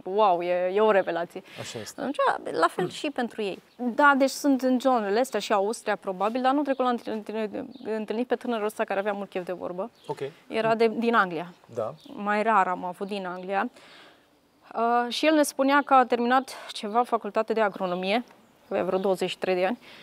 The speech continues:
Speaker 1: dar și-a dat seama că nu-i place. A avut el așa o revelație și a zis că mie nu-mi place să lucrez în domeniu și că lui îi place dulgheria.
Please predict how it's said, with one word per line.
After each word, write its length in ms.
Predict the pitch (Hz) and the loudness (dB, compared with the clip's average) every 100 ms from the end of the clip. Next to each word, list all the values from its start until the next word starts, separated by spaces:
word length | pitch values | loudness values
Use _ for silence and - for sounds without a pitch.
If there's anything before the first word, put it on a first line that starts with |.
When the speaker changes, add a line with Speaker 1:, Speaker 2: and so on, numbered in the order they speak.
| - | -10
Speaker 1:
dar 160 | - 311 | 0 0
și-a 140 | - 277 | 0 0
dat 120 | 302 | 0
seama 220 | 302 277 | 2 0
că 80 | 262 | 0
nu-i 120 | 254 | 0
place. 360 | 226 160 - 185 - - - - | 0 -4 -4 -16 -20 -20 -20 -10
A 80 | 202 | -4
avut 240 | 202 214 208 | -2 0 0
el 120 | 185 | 0
așa 180 | 175 190 | 0 -2
o 60 | |
revelație 500 | 185 180 170 180 - | -2 -2 0 0 0
și 140 | 214 202 | -2 -2
a 40 | |
zis 180 | 196 196 | -4 -4
că 120 | 202 | -6
mie 160 | 202 190 | -6 -6
nu-mi 160 | 185 | -8
place 260 | 170 165 170 | -6 -6 -6
să 280 | 175 180 190 | -6 -4 -4
lucrez 320 | 190 190 185 | -4 -4 -6
în 100 | 190 | -6
domeniu 340 | 180 196 277 294 | -4 0 2 0
și 180 | - 285 | 0 0
că 160 | 294 | 2
lui 100 | 262 | 2
îi 60 | 254 | 2
place 320 | 254 247 - | 2 0 -2
dulgheria. 480 | 214 214 208 175 - | -4 -2 0 -2 -6